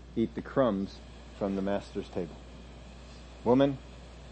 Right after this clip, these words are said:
because of your statement, because of your faith, your daughter is well. She got bread.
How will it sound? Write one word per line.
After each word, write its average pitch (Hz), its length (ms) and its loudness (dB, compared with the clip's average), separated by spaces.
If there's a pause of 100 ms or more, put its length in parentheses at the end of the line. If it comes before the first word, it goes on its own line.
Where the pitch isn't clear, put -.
(840)
because 127 380 6
of 117 140 2
your 123 180 6
statement, - 420 0 (100)
because 117 340 4
of 117 100 0
your 123 120 4
faith, 90 260 0 (1120)
your 98 100 0
daughter 95 320 6
is 85 140 -2
well. 76 160 -6 (2000)
She 127 80 6
got 101 160 8
bread. 113 220 8